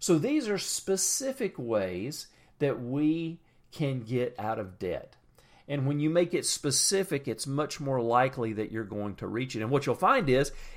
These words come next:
if you do that and you knock off a credit card or you get your car paid off in, in, in the next year or two, then it's easier to tackle another goal and then another. And before you know it, you are out of debt. But how does this work on a corporate level? If,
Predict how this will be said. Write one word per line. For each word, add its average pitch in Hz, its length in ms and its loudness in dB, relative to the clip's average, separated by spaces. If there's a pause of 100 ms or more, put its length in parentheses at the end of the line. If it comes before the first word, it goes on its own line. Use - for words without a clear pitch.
if 180 220 4
you 170 120 0
do 190 260 4
that 127 260 4
and 127 120 -2
you 139 100 -2
knock 139 260 4
off 131 180 2
a 120 60 -6
credit 147 340 2
card 98 300 0
or - 20 -4
you 120 140 -6
get 131 200 -6
your 120 100 -8
car 151 260 0
paid 123 260 -2
off 98 260 -2
in, 107 140 -10 (360)
in, 123 200 -2
in 113 140 -6
the 120 80 -4
next 117 280 -6
year 113 160 0
or 104 60 0
two, 127 320 -2 (380)
then 175 120 4
it's 185 160 2
easier 156 280 4
to 151 100 -2
tackle 143 460 0
another 147 360 2
goal 95 500 -2
and 123 120 -2
then 139 100 0
another. 131 460 2
And 123 80 -2
before 143 300 -2
you 151 160 -4
know 202 260 0
it, 180 140 -4 (240)
you 208 200 -2
are 294 200 4
out 113 160 2
of 87 140 -8
debt. - 340 -8 (540)
But 170 120 -4
how 240 120 2
does 185 140 0
this 180 200 0
work 151 240 -2
on 123 120 -4
a 107 40 -6
corporate 147 520 -4
level? 101 340 -8 (800)
If, 143 260 2